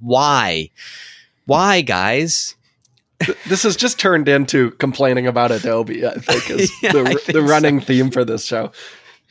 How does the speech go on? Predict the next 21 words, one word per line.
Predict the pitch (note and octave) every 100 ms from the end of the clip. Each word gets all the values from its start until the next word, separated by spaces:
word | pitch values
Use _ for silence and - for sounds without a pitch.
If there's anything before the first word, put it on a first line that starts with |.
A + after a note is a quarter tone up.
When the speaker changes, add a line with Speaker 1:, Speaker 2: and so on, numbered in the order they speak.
| - - - - - - - - -
Speaker 1:
Oh, | F3+ F3+
well, | C3 A2+ A2+ A#2
I, | C3 C3+ C3 C3+
I | B2 B2
love | A2+ G#2
to | -
complain. | - G2+ - E2+ E2+
What | D#2+
can | -
I | E2
say? | D#2+ - D2+ D#2
But | F#3
I, | F#3 -
I | C#3
love | D3 D3+
to | D#3
complain | D#3 D#3 D#3+
about | D#3+ D#3+
everybody | D#3+ D3+ C#3+ C#3+
equally. | D#3 B2 G2 C#2+ - - -
Um, | A#2+ A#2 A#2 A2+